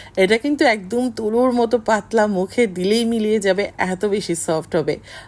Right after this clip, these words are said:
আশা করছি আজকের রেসিপি ভালো লাগবে। ঘরে যদি ময়দা থাকে এখনই তৈরি করে ফেলেন না। আর এই তো দেখুন ফুলতেই আছে, উপরের দিকে খা-, শুধু উঠতেই আছে, তাই না?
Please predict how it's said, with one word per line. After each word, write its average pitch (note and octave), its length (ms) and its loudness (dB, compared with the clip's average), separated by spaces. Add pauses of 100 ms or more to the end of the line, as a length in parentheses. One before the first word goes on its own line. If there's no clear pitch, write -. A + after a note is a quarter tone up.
আশা G#3 300 0
করছি B3+ 320 0
আজকের B3 280 2
রেসিপি G#3+ 280 -4
ভালো F3+ 260 0
লাগবে। D#3 360 -2 (100)
ঘরে F#3 240 2
যদি G#3+ 200 -2
ময়দা B3+ 340 2
থাকে C#4 260 -2
এখনই G#3+ 320 0
তৈরি C#4+ 240 0
করে C#4+ 200 -2
ফেলেন C#4+ 260 2
না। A3 240 -2 (400)
আর G3+ 200 4
এই G#3+ 100 2
তো C4 220 4
দেখুন A#3+ 320 2
ফুলতেই A#3 480 2
আছে, D#3+ 240 0
উপরের G3+ 340 2
দিকে G#3+ 180 0
খা-, A3+ 120 -6
শুধু A3 240 0
উঠতেই G3+ 460 0
আছে, D3 300 -2
তাই G3 180 0
না? F4 140 0